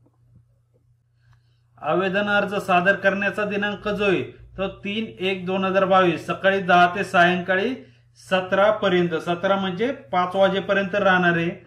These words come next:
आता याच्यासाठी जो अर्ज करायचा तो तीन तारखेपासून चालू आहे मित्रांनो. जाहिरात आलेली आहे आपली,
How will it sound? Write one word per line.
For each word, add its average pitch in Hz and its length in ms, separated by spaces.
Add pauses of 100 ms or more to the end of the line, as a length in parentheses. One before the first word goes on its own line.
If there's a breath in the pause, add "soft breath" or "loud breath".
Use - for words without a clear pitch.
(460 soft breath)
आता 208 260
याच्यासाठी 214 520
जो 220 140
अर्ज 196 340
करायचा 214 400
तो 220 180
तीन 226 300
तारखेपासून 214 540
चालू 196 160
आहे 185 120
मित्रांनो. 165 420 (540 soft breath)
जाहिरात 185 480
आलेली 202 300
आहे 208 120
आपली, 226 280